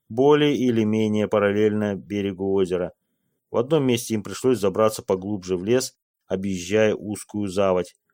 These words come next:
Наконец Брион натянул поводья и остановился. Справа темнел каньон Рок-Крик, а слева высились горы. "Будем ждать их здесь, Мэтт". "Кого?"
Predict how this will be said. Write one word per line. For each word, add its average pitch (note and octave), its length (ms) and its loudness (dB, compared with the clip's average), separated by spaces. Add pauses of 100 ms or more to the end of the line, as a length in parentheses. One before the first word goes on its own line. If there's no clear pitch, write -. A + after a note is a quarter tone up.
(340)
Наконец A#2 460 0
Брион G#2+ 320 0
натянул G#2+ 440 0
поводья B2 540 4 (300)
и - 60 -6
остановился. A2 800 0 (460)
Справа C#3+ 460 4
темнел A2+ 400 0
каньон A2+ 460 0 (120)
Рок-Крик, A2+ 840 -2 (320)
а F#2+ 100 -6
слева C3+ 380 4
высились A2 600 0
горы. F#2 440 0 (760)
"Будем G#2 460 0
ждать G#2+ 340 2
их G2 120 -4
здесь, G#2+ 380 -2
Мэтт". F#2+ 320 -4 (500)
"Кого?" B2+ 600 2